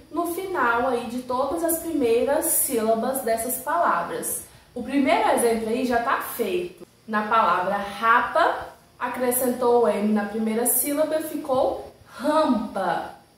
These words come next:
E assim vocês farão com a palavra lobo, sobra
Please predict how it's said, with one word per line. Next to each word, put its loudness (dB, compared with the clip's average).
E -2
assim 2
vocês 0
farão 2
com 0
a 4
palavra 0
lobo, 6
sobra 0